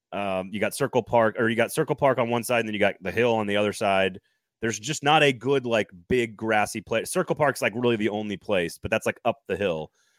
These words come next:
So I think what they're trying to do is to kinda create an urbanish version of the Grove. Now, I will say this. Um, I, I think, like, Louisville has a pretty good little, like, it's not a district, but it's right down, their stadium is, is,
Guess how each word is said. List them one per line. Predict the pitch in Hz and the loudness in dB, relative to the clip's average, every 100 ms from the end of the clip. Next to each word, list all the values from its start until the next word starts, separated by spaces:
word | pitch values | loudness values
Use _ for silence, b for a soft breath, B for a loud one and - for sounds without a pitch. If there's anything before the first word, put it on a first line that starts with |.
| _ _ | _ _
So | 127 | -2
I | |
think | 127 180 | 0 2
what | 156 | 2
they're | 131 | 2
trying | 160 143 | 2 2
to | 113 | 2
do | 120 123 107 98 98 | 4 4 4 2 -2
is | 104 - | -6 -8
to | - | -6
kinda | 147 135 | 0 0
create | - 139 139 127 | 0 4 6 6
an | 110 113 131 | 2 0 2
urbanish | 151 143 123 104 101 - 104 | 4 6 4 2 0 -6 -2
version | 120 117 110 98 | 2 2 0 -2
of | 92 90 | -4 -6
the | 90 | 0
Grove. | 143 123 73 73 _ _ _ - | 4 4 4 -6 _ _ _ -2
Now, | 127 | 2
I | |
will | 151 190 | 4 4
say | 180 | 2
this. | 139 104 - - | 2 0 -2 -4
Um, | 120 113 107 104 101 _ _ _ _ _ _ - | -2 0 -2 -6 -10 _ _ _ _ _ _ -12
I, | 95 - | -10 -2
I | 131 | -2
think, | 151 156 139 | 0 -2 0
like, | 123 | -2
Louisville | 113 135 160 165 180 | 0 0 2 4 4
has | 160 143 | 2 0
a | 127 | -2
pretty | - 147 135 | -2 -2 -2
good | 117 127 123 113 | -2 0 0 0
little, | 120 120 110 | 0 0 2
like, | 107 98 - - - | 2 0 -4 -20 -16
it's | 104 | -8
not | 139 135 | -4 -4
a | |
district, | 110 117 120 - 151 - | -2 -2 -4 -2 -4 -2
but | |
it's | 104 - | -6 -6
right | 101 110 113 | 0 0 2
down, | 110 98 | -2 0
their | 107 | -2
stadium | 107 120 117 113 107 | -2 -2 0 -2 -2
is, | 101 - - | -6 -8 -16
is, | 98 90 - | -12 -10 -12